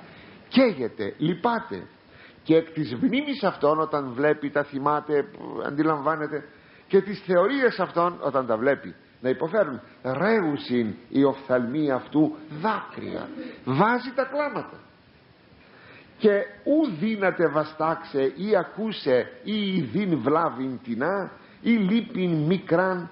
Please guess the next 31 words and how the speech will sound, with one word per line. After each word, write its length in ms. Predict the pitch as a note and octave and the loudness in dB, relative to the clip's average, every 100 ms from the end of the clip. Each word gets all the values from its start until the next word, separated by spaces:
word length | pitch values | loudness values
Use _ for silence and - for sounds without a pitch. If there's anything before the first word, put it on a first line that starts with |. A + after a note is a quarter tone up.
| - | -8
εν 200 | F3+ F3 E3+ | -2 -2 -4
τη 80 | E3 | -10
κτήση 480 | - D3+ E3 - | -8 -4 -4 -4
γινωμένη. 680 | C#3+ C3+ B2+ C3 A2 F#2+ F2 - - - | -2 0 2 2 0 -4 -12 -16 -18 -4
Δεν 280 | C#3+ C4 C4 | 2 4 4
αντέχει, 680 | B3 F#3 A#3+ A3 - D3 | 2 4 4 4 0 -8
λέγει, 540 | C3+ C3+ C3 A#2 C3 - - | -4 -2 -2 -2 -4 -4 -6
όταν 480 | - C#3+ C#3+ C3 A2+ - - - - - | -2 0 0 -2 -4 -12 -20 -20 -20 -8
να 180 | C#3+ D#3 | 0 0
βαστάξει 640 | C3+ D#3 - G#3+ G#3+ C#3 | 0 -4 0 -2 -2 -6
ή 200 | C#3+ F#3+ | -4 -4
να 160 | G3 F#3+ | 0 0
ακούσει 800 | F3+ - C4 A3 - A#2+ G#2 - - - - - | -2 -4 -4 -4 -2 -4 -4 -6 -20 -20 -12 -2
ή 140 | G#3+ | 2
να 220 | A3+ G#3 | 4 4
δει 600 | D3+ D#3+ A#3+ G#3+ C3 - - | 0 0 0 0 -2 -10 -10
μια 240 | D3 D#3 | -2 0
βλάβη 640 | C3 D3 E3 D#3+ C3+ C#3 B2+ - - | 0 -2 -2 -2 -2 -4 -4 -16 -8
που 120 | C3+ | 2
να 100 | C#3 | 4
γίνεται 460 | C3 A#2+ D3 C#3 B2+ | 4 2 0 0 0
μέσα 300 | B2+ B2 C3+ | 0 -2 -4
στη 140 | - | -2
δημιουργία. 840 | B2 A#2 A2 A2 G#2+ C3 G#2+ F#2 - - - - - - - | -2 0 2 0 2 0 2 0 -8 -18 -20 -20 -20 -20 0
Και 120 | D3 | 2
δια 360 | A#2 C3+ B2+ - | 4 4 2 2
τούτο 520 | C3+ B2+ F#3 G#3 D#4+ - - - | -2 -2 0 0 -2 -10 -20 -4
και 60 | C3+ | 0
υπέρ 380 | B2+ - G#3 G3+ | 0 2 0 2
των 220 | F3 E3 - | 0 -2 -2
αλόγων, 600 | D#3 C#3+ D#3+ D#3 A2+ | 2 4 4 2 -4